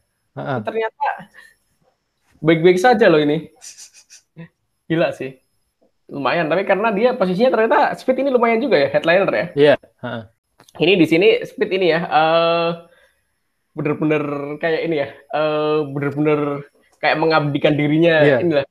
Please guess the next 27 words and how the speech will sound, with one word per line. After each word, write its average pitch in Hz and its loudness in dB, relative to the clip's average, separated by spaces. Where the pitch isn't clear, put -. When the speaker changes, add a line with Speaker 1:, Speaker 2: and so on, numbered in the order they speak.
Speaker 2:
penuh 165 -6
hati 156 2
kepada 147 2
Otama 160 2
loh. 143 2
Jadi 147 -4
kayak 147 -2
Speaker 1:
Asisten 147 0
yang 170 2
Speaker 2:
loyal 170 2
Speaker 1:
sangat 123 0
Speaker 2:
banget. 135 -2
Speaker 1:
loyal. 131 4
Speaker 2:
Heeh, 220 -2
dia 214 4
juga 170 4
kreatif 190 2
kayak 190 2
gitu 202 2
loh. 139 2
Speaker 1:
Betul. 113 -6
Bisa 139 -2
ngasih 143 2
Speaker 2:
Hmm. 151 4
Speaker 1:
solusi-solusi 151 2
ya. 113 -6
Speaker 2:
Hmm. 196 -4